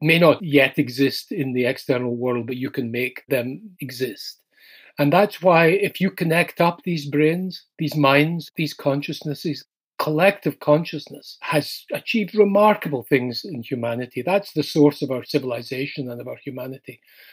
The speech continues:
So yes, the human spirit will triumph over these terrible times.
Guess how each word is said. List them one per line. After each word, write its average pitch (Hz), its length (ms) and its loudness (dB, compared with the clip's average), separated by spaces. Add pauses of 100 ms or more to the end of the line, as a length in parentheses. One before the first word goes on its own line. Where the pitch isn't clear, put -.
So 190 120 0
yes, 196 480 6 (300)
the 165 60 -2
human 190 360 2
spirit 147 600 2
will 170 400 6
triumph 131 640 -2 (280)
over 160 300 2
these 131 380 -8
terrible 147 440 0
times. 135 520 -10